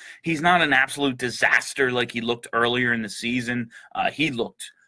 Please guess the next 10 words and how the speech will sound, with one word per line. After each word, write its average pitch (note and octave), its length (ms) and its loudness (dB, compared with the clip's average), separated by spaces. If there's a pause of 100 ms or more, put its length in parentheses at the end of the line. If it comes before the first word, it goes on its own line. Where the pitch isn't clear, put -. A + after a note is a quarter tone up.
(140)
so - 960 -2
bad A2+ 540 2
earlier A2+ 480 4
this G2 260 -2
year, G2 220 0
like, G2 360 -6 (280)
worse C#3 480 4
than C#3+ 180 4
Dale B2 320 6
Weiss. A2+ 300 -2